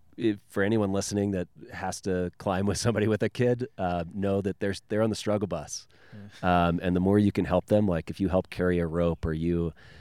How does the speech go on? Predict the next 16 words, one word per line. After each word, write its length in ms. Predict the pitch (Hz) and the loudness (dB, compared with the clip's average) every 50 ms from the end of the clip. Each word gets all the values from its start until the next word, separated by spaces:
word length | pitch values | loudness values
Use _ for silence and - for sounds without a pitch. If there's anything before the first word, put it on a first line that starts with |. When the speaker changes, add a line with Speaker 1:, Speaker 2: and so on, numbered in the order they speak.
| - - - - - | -20 -20 -18 -8 -2
Speaker 1:
uh, 380 | 87 85 85 80 78 78 76 78 - - - - - - 185 - | 2 2 4 4 4 2 0 -2 -6 -12 -20 -20 -20 -20 -16 -8
you 80 | - 98 | -4 -4
know, 80 | 87 | -4
play 200 | - - - 95 | -2 0 2 2
with 100 | 95 90 | 2 2
the 80 | - 87 | 0 -4
kid 220 | - - 98 92 | -2 0 0 0
for 420 | - - 92 87 85 82 82 85 - - - - | 0 0 0 0 0 0 -2 -4 -8 -10 -10 -4
ten 200 | - 101 95 92 | 0 0 2 2
minutes 260 | 90 90 90 - - | 2 0 0 0 -2
while 120 | 87 85 | 0 0
they 100 | 85 87 | 0 0
do 140 | 87 92 90 | 0 0 0
a 40 | 85 | 0
lead 360 | 82 87 87 87 90 87 80 | 0 0 0 0 0 0 0
or, 300 | 85 82 82 82 80 | -2 -4 -4 -4 -6